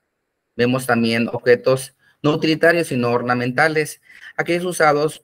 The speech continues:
para decorar las vestimentas o para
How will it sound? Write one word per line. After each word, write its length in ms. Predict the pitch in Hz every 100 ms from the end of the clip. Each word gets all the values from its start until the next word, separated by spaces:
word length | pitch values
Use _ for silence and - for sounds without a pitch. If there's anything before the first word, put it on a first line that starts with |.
| -
para 480 | 127 127 131 131 _ _ -
decorar 440 | 123 117 110 113
las 260 | 104 92 -
vestimentas 840 | 101 127 131 127 131 135 135 135 _ _ _ -
o 180 | 139
para 500 | 135 127 131 127 -